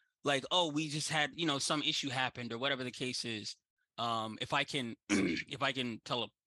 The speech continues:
something a little personal, um, when I used to, when we were working on Lawful Evil, and I used to, uh, write, I used to write reviews for, uh,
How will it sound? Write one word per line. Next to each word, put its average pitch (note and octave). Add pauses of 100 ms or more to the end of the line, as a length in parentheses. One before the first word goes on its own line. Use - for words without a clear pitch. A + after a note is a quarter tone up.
something B2+
a -
little D3+
personal, B2+ (560)
um, A2 (360)
when C#3+
I D3
used D3+
to, C3+ (100)
when C3
we D#3+
were D3
working D3+
on C#3+
Lawful C3
Evil, C3+ (440)
and C3+
I C3+
used C#3
to, A#2+ (460)
uh, A2 (360)
write, C#3 (160)
I C3+
used D3
to C#3
write B2+
reviews B2
for, A#2+
uh, G2+